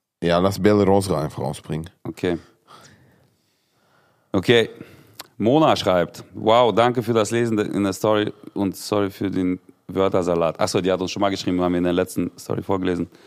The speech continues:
Speaker 2: "Also, da ich ja schreiben sollte, wie ich den Podcast gefunden habe, wirklich durch Zufall." Achso, genau, da haben wir gefragt, nämlich,
Speaker 1: Ah,
Speaker 2: wie sie durch
Speaker 1: wegen
Speaker 2: Zufall den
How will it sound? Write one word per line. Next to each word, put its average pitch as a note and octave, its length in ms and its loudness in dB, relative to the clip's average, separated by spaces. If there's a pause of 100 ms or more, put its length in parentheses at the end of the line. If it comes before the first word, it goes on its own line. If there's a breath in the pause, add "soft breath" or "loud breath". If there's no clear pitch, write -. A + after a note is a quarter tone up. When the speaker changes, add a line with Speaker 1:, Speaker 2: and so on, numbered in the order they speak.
(840 loud breath)
Speaker 2:
"Also, A#2 440 2
da A2+ 180 6
ich A2+ 160 -2
ja A2 160 4
schreiben A#2 500 2 (160)
sollte, A#2 400 2
wie G#2+ 80 2
ich G#2+ 80 -2
den G#2+ 140 2
Podcast A2+ 340 0
gefunden A#2+ 380 0
habe, F2 320 2
wirklich A#2+ 320 2
durch A2+ 180 0
Zufall." G#2+ 520 0
Achso, A#2+ 340 2
genau, A#2+ 300 4
da G#2+ 80 6
haben A2+ 100 4
wir B2 80 2
gefragt, A#2 380 2
nämlich, F#2 180 4
Speaker 1:
Ah, G2+ 220 6
Speaker 2:
wie G2 40 6
sie F#2+ 60 4
durch G2 160 4
Speaker 1:
wegen F#2+ 80 2
Speaker 2:
Zufall G2 240 4
den A2 60 4